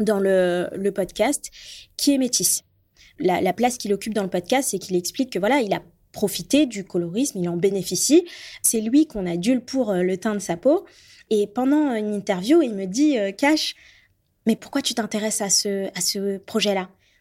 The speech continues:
Et d'un coup, il me sort de ma place de <laughs> pseudo-journaliste. Et du coup, je dois assumer ma place d'auteur et, et mon rapport, euh, au projet.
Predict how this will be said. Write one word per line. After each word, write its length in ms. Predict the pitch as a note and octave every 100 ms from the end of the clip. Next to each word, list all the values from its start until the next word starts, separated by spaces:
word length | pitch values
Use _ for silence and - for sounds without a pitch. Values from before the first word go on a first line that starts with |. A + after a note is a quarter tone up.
| -
Et 120 | B3
d'un 240 | G3+ C4+
coup, 180 | C#4 F4+
il 120 | F4 B3+
me 100 | G#3+
sort 440 | - D4+ D#4 C4+
de 100 | A3
ma 160 | G#3 F#3+
place 600 | - A#3+ B3 B3 - - _
de 400 | F3+ G#3+ G#3+ G#3
<laughs> 300 | C4+ C4 -
pseudo-journaliste. 1120 | - B3+ A3+ C4 B3+ A#3 G#3+ G#3+ E4 - - _ _ _ _ _ -
Et 60 | A3+
du 120 | B3
coup, 140 | F4+
je 60 | C4
dois 140 | A3
assumer 420 | G#3+ - B3+ D4
ma 120 | D#4 G#3
place 280 | A3+ G#3+
d'auteur 440 | G#3+ G#3+ C#4+ E4 D4+
et, 200 | A3 G3+
et 120 | - G#3
mon 140 | G#3+
rapport, 520 | G3 A3+ D#4 D#4+ B3
euh, 120 | G#3 G3 -
au 60 | G#3+
projet. 440 | - C4 D#4 D#4